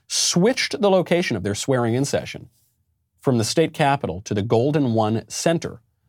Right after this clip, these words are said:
because they were so afraid of social distancing. This has not changed since November twenty-fifth, even on Monday.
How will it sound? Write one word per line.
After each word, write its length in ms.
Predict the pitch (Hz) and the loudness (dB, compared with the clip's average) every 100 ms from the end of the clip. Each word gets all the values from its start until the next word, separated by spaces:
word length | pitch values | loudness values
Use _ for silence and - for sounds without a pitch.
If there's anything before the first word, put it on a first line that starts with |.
| _ | _
because 220 | 120 131 | -2 0
they 80 | 117 | 0
were 120 | 107 | 0
so 460 | 104 - 120 120 117 | -2 0 2 2 0
afraid 460 | 120 - 107 90 76 | -6 -2 0 0 -4
of 100 | - | -6
social 300 | 87 90 85 | -6 -6 -6
distancing. 480 | 87 - 117 - - | -8 -8 -12 -12 -12
This 100 | - | -6
has 120 | 107 | -2
not 220 | 120 143 | 0 0
changed 500 | - 151 98 - - | -2 -2 -2 -8 -12
since 220 | - 92 | -10 -8
November 260 | 90 95 90 | -4 -4 -4
twenty-fifth, 400 | 107 92 - - | -4 -4 -6 -4
even 220 | 131 160 | 0 2
on 140 | 151 127 | 2 2
Monday. 360 | 120 107 - | 0 -2 -6